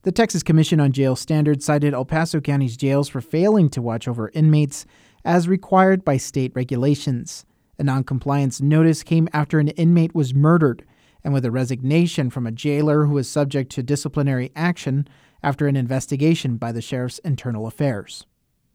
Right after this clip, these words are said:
Texas jail regulators issued two notices of noncompliance after reviewing documentation and video of inmate deaths in El Paso jails.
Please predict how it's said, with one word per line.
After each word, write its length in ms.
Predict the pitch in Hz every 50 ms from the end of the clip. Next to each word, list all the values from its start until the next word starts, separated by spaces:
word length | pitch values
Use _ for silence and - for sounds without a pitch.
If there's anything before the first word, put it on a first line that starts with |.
| _ _ _ _ _ _ -
Texas 260 | 170 156 - - 131
jail 320 | 123 - 151 151 156 156
regulators 720 | 143 147 147 139 143 147 147 147 147 143 147 143 135 - -
issued 380 | 165 143 - - 147 135 127
two 200 | - - 170 175
notices 680 | 170 156 147 143 143 147 147 143 - - 143 135 127 135
of 240 | - 139 131 127 127
noncompliance 840 | 135 135 143 151 160 - - 143 - - - 131 127 123 120 -
after 280 | - - 127 - - 139
reviewing 440 | 135 135 127 127 135 139 139 139 135
documentation 840 | 131 139 127 143 - - 151 156 151 - - 143 131 123 - 143 135
and 160 | 131 127 123
video 300 | 123 135 135 135 131 127
of 160 | 123 120 - _
inmate 420 | 156 147 147 147 147 143 - -
deaths 440 | _ 139 127 120 113 - - - - _ -
in 160 | 147 131 131
El 120 | 123 117
Paso 320 | - 131 117 110 - - 120
jails. 580 | 117 - 139 139 143 135 110 98 - - -